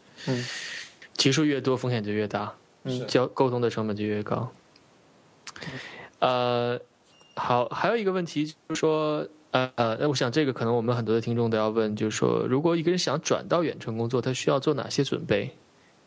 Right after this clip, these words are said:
Speaker 2: 你能给这些人一些什么建议？这两位，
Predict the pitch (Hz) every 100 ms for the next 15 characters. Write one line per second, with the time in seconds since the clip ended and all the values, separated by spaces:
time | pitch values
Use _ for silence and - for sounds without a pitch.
0 | _ 113 117 123 107 117 123 117 120 123
1 | 107 113 - 113 101 98 - _ _ _
2 | _ _ _ _ _ _ _ _ - -
3 | 131 117 131 113 127 127